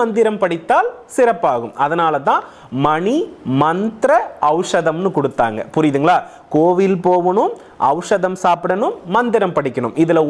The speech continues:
ஒண்ணு கூட என்ன ஆகக்கூடாது, மிஸ் ஆகக்கூடாது. நம்ம கோவில் போறதும் இல்ல, மருந்து சாப்பிட்றதும் இல்ல, மந்திரத்தை மட்டும் படிக்கிறோம். இது எப்படி சாத்தியமாகும்? ஆகையினால் இந்த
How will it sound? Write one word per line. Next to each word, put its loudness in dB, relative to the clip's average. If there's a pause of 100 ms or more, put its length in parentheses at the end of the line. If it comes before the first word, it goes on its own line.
ஒண்ணு 0 (100)
கூட 2 (120)
என்ன 0
ஆகக்கூடாது, 0 (120)
மிஸ் -2
ஆகக்கூடாது. 0 (320)
நம்ம 0 (140)
கோவில் 2
போறதும் 0
இல்ல, 0 (460)
மருந்து 2
சாப்பிட்றதும் 0
இல்ல, 4 (360)
மந்திரத்தை -2
மட்டும் -2
படிக்கிறோம். -4 (120)
இது 0 (120)
எப்படி -2
சாத்தியமாகும்? 0 (360)
ஆகையினால் 0 (340)
இந்த 4